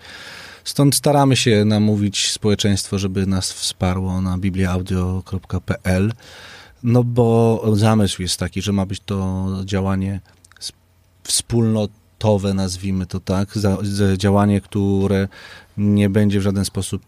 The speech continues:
e, nikogo wyróżniało, ani też ni-, nie, w żaden sposób nie może, e, przez to nikogo pominąć, więc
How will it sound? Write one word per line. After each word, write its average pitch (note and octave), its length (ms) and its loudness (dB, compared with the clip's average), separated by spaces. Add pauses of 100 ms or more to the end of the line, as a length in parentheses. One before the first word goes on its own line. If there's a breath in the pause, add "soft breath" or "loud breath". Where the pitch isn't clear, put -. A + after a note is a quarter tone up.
(100)
e, F#2+ 340 -2
nikogo G2 400 0
wyróżniało, F#2+ 640 0
ani F#2+ 140 0
też - 200 -6
ni-, G2 200 -2
nie, F#2+ 220 0
w G2 100 -4
żaden F#2+ 200 -2
sposób - 320 -6
nie G2 80 2
może, F#2 300 2 (520 loud breath)
e, F2+ 160 -2
przez F#2+ 220 -2
to G#2 100 -4
nikogo G2 320 0
pominąć, G2 680 0
więc F#2+ 300 -6